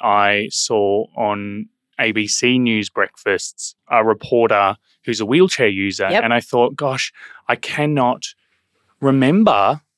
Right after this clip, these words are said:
Speaker 1: another time, certainly in recent, you know, memory, that I have seen a prominent, high-profile program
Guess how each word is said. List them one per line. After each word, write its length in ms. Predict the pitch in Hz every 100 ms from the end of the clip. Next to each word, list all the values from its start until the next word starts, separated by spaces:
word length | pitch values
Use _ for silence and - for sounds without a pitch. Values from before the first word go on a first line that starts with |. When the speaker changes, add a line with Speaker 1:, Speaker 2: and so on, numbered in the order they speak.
| _ _
Speaker 1:
another 480 | 135 127 127 123 127
time, 600 | 123 - 123 123 123 123 -
certainly 480 | - 135 - 143
in 100 | 110
recent, 600 | 104 120 - 127 104 - - _ - _ _
you 180 | - 135
know, 120 | 117
memory, 480 | 107 113 131 117 101
that 140 | 101 107
I 120 | 107
have 200 | 110 104
seen 640 | - 131 127 113 107 110 - _ _ -
a 500 | 113 107 104 104 101 _ _ _ _ _
prominent, 640 | - 143 156 127 98 113 -
high-profile 1080 | - 113 110 - 113 113 113 104 101 101 - _
program 640 | - 113 117 98 92 104